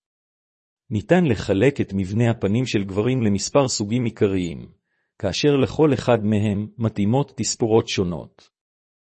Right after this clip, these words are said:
מבנה פנים עגול, לגברים בעלי פנים עגולות,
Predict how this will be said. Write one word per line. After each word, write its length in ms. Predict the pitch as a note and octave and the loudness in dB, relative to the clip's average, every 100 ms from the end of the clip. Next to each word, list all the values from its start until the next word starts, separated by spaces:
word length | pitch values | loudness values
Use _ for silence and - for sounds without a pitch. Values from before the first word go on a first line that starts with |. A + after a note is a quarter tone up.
| _ _ - | _ _ -6
מבנה 320 | G#2 G2+ E3+ | -4 0 0
פנים 420 | - B2 C#3+ C#3+ | 0 0 0 -2
עגול, 460 | G#2 G2+ A#2+ G2+ G#2 - | -4 2 4 4 0 -6
לגברים 600 | F#2+ F#2+ F#2+ G#2+ D3+ C3+ | -6 -6 -4 -2 0 2
בעלי 300 | G#2+ G#2 A2 | 4 4 2
פנים 320 | A2+ A#2 G#2+ | 0 0 0
עגולות, 540 | F#2+ G2 G2 G2+ - | 0 2 2 2 -4